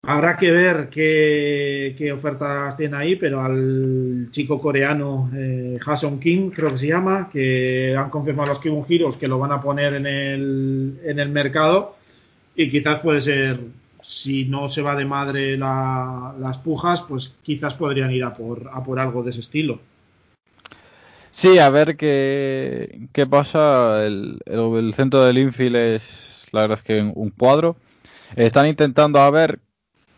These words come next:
Speaker 2: qué pasa con, con Siemens, ¿no?
Speaker 1: Mm.
Speaker 2: Porque ellos dicen que todavía tienen esperanza, que lo del año pasado fue un poco, pues eso, una, una anomalía estadística, una,
Speaker 1: Sí.
Speaker 2: un mal año y en, en un, en una, en
Speaker 1: Sí.
Speaker 2: una esta-,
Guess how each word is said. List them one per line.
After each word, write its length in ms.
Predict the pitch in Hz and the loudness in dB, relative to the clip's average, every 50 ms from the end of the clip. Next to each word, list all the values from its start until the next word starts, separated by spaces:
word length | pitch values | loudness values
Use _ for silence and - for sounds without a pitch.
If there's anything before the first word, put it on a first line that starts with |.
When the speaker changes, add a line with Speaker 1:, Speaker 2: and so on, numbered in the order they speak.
| _ - | _ -4
Speaker 2:
qué 680 | - 165 165 160 151 151 151 147 143 143 139 135 120 | 0 4 6 6 6 6 6 6 6 4 4 2 2
pasa 320 | - 143 139 127 143 131 117 | 2 0 2 2 0 -2 0
con, 920 | - 131 131 127 123 123 123 120 120 120 120 120 120 123 - - - - | 0 2 4 4 4 4 2 2 0 -2 -4 -4 -6 -8 -10 -12 -14 -4
con 200 | - 127 131 127 | 0 2 2 2
Siemens, 380 | - - 175 180 190 190 185 175 | 4 4 4 4 4 2 0 0
¿no? 200 | 180 202 226 - _ _ _ _ _ _ _ _ _ _ _ - | -2 -4 -4 -4 _ _ _ _ _ _ _ _ _ _ _ -4
Speaker 1:
Mm. 180 | 180 175 170 | -2 -2 0
Speaker 2:
Porque 580 | 160 131 - - - - 127 120 120 120 123 127 | 0 0 -2 -2 -2 0 2 2 4 6 6 4
ellos 260 | 127 127 135 123 123 | 6 4 2 2 2
dicen 260 | 135 127 120 135 123 | 2 0 2 0 0
que 100 | 131 131 | -2 0
todavía 280 | - - 123 123 123 120 | 2 4 4 6 6 4
tienen 260 | 113 131 131 127 123 | 4 2 4 4 4
esperanza, 520 | 120 120 - 139 131 139 160 160 170 170 | 2 2 4 4 6 6 6 6 4 4
que 120 | 143 143 131 | 4 4 4
lo 140 | 127 123 117 | 4 6 6
del 180 | 120 120 117 | 6 6 6
año 200 | 120 120 123 120 | 4 4 2 2
pasado 360 | 110 120 110 117 131 120 120 | 2 2 2 2 2 2 2
fue 180 | 110 120 - 120 | 0 0 -2 -2
un 80 | 113 107 | -2 -2
poco, 240 | - 113 - 113 | -4 -6 -4 -4
pues 180 | 95 107 104 101 | -4 -4 -4 -4
eso, 220 | 107 95 110 104 | -6 -6 -6 -4
una, 420 | 104 107 110 107 107 107 104 95 - _ _ _ - - - - - - | -2 0 2 2 2 2 2 0 -2 _ _ _ -20 -20 -20 -16 -6 0
una 180 | 127 127 127 | 2 4 6
anomalía 360 | 123 123 120 117 117 117 117 | 6 6 6 6 6 6 4
estadística, 600 | 110 - - 113 147 175 185 - 170 147 - 123 120 | 4 2 2 2 2 0 0 -2 -2 2 4 4 4
una, 720 | 120 123 123 120 117 113 113 110 110 110 110 110 113 113 - - - - - | 4 2 2 2 2 2 2 2 0 0 -2 -2 -4 -6 -8 -14 -20 -20 -8
Speaker 1:
Sí. 100 | - 151 | -4 -2
Speaker 2:
un 100 | 135 135 | 2 4
mal 160 | 131 127 127 131 | 6 6 8 8
año 680 | 143 139 135 131 131 131 127 127 127 123 123 123 123 | 6 4 4 2 2 4 4 4 4 4 4 4 4
y 260 | 123 123 127 123 127 | 4 4 2 2 4
en, 360 | 123 120 113 95 120 127 127 - | 4 4 2 2 2 0 -2 -2
en 160 | - 123 127 | -4 -2 -2
un, 840 | 131 135 135 131 131 127 127 127 127 123 123 123 123 123 120 117 120 | -2 -2 -2 -2 -2 -2 -2 -2 -2 -2 -4 -4 -6 -6 -8 -8 -6
en 120 | - 120 123 | -4 -2 -2
una, 680 | 127 131 127 123 120 120 120 117 117 117 117 113 85 80 | 0 2 2 4 4 4 4 4 4 4 4 2 2 0
en 120 | 113 117 | 0 0
Speaker 1:
Sí. 220 | 120 123 123 120 117 | 0 0 0 0 0
Speaker 2:
una 160 | 117 117 117 | 0 0 -2
esta-, 340 | 117 - - 117 110 - | -2 0 0 2 2 0